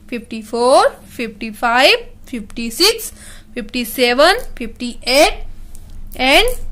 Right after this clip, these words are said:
फिफ्टी नाइन। कौन सा नंबर आया यहाँ पर? फिफ्टी एट, फिफ्टी नाइन and सिक्सटी। फिफ्टी नाइन is between fifty-eight and सिक्सटी। फिफ्टी नाइन,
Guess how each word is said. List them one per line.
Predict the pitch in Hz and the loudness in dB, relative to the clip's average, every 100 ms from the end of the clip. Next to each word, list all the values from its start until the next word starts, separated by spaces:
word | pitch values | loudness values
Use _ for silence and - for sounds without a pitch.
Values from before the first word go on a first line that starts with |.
| - | -6
फिफ्टी | 262 220 - 320 427 587 - - - - - - - - - - - - - - | -6 -6 2 6 6 4 -2 -4 2 2 2 -2 -4 -2 0 0 -2 -2 -2 4
नाइन। | 285 320 247 214 196 202 - - - - - - - - - - - | 6 6 6 0 -6 -8 -8 -8 -10 -14 -14 -12 -8 -4 -4 -6 -6
कौन | 240 233 | -4 0
सा | 294 | 2
नंबर | 294 311 | 4 4
आया | 311 | 4
यहाँ | 330 349 330 | 2 2 2
पर? | 349 415 587 659 - | 4 6 6 4 -6
फिफ्टी | 254 - 269 262 | -10 -6 -2 2
एट, | 269 349 466 - - - | 4 4 2 -4 -16 -14
फिफ्टी | 233 - 233 | -12 -8 -4
नाइन | 233 233 262 427 523 - 247 | -2 0 2 0 -2 -8 -2
and | 247 277 466 - - | 0 0 -2 -8 -14
सिक्सटी। | - 415 427 - 302 240 202 - - - - | -2 -2 -2 -4 -2 -2 -4 -12 -18 -20 -12
फिफ्टी | - 214 262 | -10 -4 -2
नाइन | 247 240 240 330 | 0 2 2 2
is | 381 294 240 | 2 0 -2
between | 233 196 269 311 453 554 - | -6 -6 0 2 2 0 -8
fifty-eight | 277 214 262 254 247 254 359 480 - - - | -10 -6 -6 -4 0 4 4 4 -6 -14 -4
and | 247 262 392 494 | 0 0 0 -4
सिक्सटी। | - 403 415 - 359 339 339 - - - - | -2 -2 -2 -2 2 2 0 -8 -20 -12 -8
फिफ्टी | 233 - 254 | -8 -4 0
नाइन, | 247 240 247 349 508 | 2 2 2 0 -2